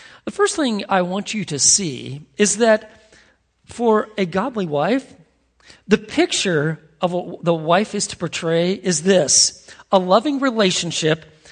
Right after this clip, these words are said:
that the church possesses with the Lord. It's a fascinating passage of Scripture because it doesn't just give us the roles and help us to understand that, but it actually shows what it is to picture.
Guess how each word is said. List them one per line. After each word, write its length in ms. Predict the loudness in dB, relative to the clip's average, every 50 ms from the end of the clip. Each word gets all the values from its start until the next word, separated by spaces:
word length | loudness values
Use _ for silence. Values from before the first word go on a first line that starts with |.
| -20 _ _ _ _ _
that 160 | -2 -2 0
the 100 | 0 -2
church 380 | -4 -4 -4 -4 -4 -6 -6 -6
possesses 1000 | -6 -6 -4 -2 -2 0 0 -2 -2 -4 -6 -4 -2 -2 -2 -2 -4 -8 _ _ _ _ _ _ _ _ _ _ -2
with 220 | -2 -2 -2 -2
the 60 | -4
Lord. 540 | -4 0 2 2 2 2 2 0 -4 -8 -14 -20 _ _ _ _ _ _ _ _ _ -20 -20 -20 -14 -4 -2
It's 160 | 0 2 4
a 100 | 2 2
fascinating 680 | 2 -2 -8 -2 2 2 4 4 2 0 0 0 0 -2
passage 400 | -2 -2 -2 -2 -2 -2 -4 -4
of 80 | -6 -6
Scripture 420 | -4 -4 -4 -4 -4 -4 -6 -4
because 380 | -4 -2 0 2 2 2 0 -4 -10 -16 -20 -12 -6
it 60 | -2
doesn't 260 | -2 0 0 0 0
just 280 | 0 -2 -4 -4 -4 -2
give 160 | -2 0 2
us 200 | 2 0 0 -2
the 260 | -4 -6 _ -6 -6 -4
roles 640 | -6 -8 -4 0 2 4 4 4 4 2 2 0
and 100 | -2 2
help 180 | 2 2 2 2
us 100 | 0 -2
to 120 | -2 -2
understand 480 | -2 -2 -4 -4 -2 -2 0 0 0 0
that, 160 | 0 -2 0
but 140 | 0 2 4
it 180 | 4 2 0 -2
actually 360 | -6 -6 -6 -6 -6 -6 -6
shows 520 | -6 -4 -4 -2 0 0 0 0 -2 -2 -6 -10 -16 -20 -20 _
what 240 | -4 0 2 2 2
it 100 | 2 0
is 220 | -2 -2 -2 -2
to 80 | -4 -6
picture. 540 | -8 -8 -8 -6 -6 -8 -8 -10 -12 -16